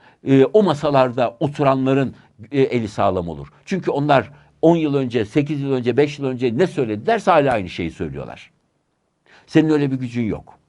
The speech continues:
A K P iktidarı açısından baktığınızda böyle bir gücü yok.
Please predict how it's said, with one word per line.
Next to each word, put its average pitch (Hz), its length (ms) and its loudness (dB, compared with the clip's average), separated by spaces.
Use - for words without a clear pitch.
A 113 120 0
K 123 160 -2
P 254 100 2
iktidarı 113 340 -2
açısından 98 580 -4
baktığınızda 139 640 -2
böyle 151 280 4
bir 120 40 -2
gücü 92 260 -8
yok. - 100 -14